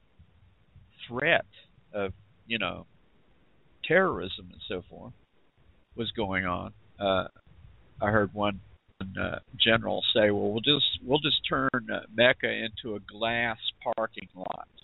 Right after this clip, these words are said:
you know, with, uh, an atom bomb, because an atom bomb go-, or hydrogen bomb going off there would, would moltenize all that sand and, and turn it into glass.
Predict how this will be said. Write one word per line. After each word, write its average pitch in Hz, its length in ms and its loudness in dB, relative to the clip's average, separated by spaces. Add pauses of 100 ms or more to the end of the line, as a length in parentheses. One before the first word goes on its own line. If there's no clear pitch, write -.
(1080)
you - 100 -6
know, - 240 -4 (520)
with, 117 220 6 (120)
uh, 101 140 4 (100)
an 107 200 -4
atom 110 420 4
bomb, 120 340 4
because 107 320 -6
an 104 100 -4
atom 110 280 6
bomb 110 360 2
go-, 98 220 -6
or 101 180 -6
hydrogen 104 480 2
bomb 110 300 0
going 101 280 -12
off 139 300 0
there 98 240 -2
would, 196 200 -8 (680)
would 107 260 0
moltenize 107 680 4 (140)
all 107 140 0
that 101 180 2 (160)
sand 135 380 -2 (460)
and, 104 100 -10 (220)
and 104 200 -8
turn 113 240 0
it 101 100 -4
into 95 220 -8
glass. 95 440 2